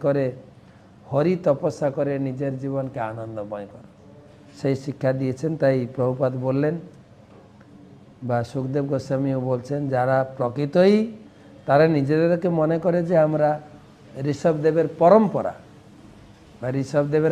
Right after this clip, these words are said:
অনুগামী, মোটেই না, তারা একটা নিজের মন গড়া এই উলঙ্গ ধর্ম, জৈন ধর্ম প্রচার করে গেছেন, যার গতি অত্যন্ত ভয়ঙ্কর। তো আজকে এই পর্যন্ত রাখি।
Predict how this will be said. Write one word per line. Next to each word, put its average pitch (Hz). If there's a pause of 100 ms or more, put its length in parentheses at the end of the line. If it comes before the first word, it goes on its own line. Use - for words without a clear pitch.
অনুগামী, 170
মোটেই 165
না, 101 (880)
তারা 143
একটা 151
নিজের 147
মন 135
গড়া 151 (800)
এই 135
উলঙ্গ 208
ধর্ম, 143
জৈন 151
ধর্ম 139
প্রচার 135
করে 135
গেছেন, 139 (800)
যার 131 (200)
গতি 175 (600)
অত্যন্ত 139
ভয়ঙ্কর। 98 (1160)
তো 143
আজকে 135
এই 147
পর্যন্ত 143
রাখি। 156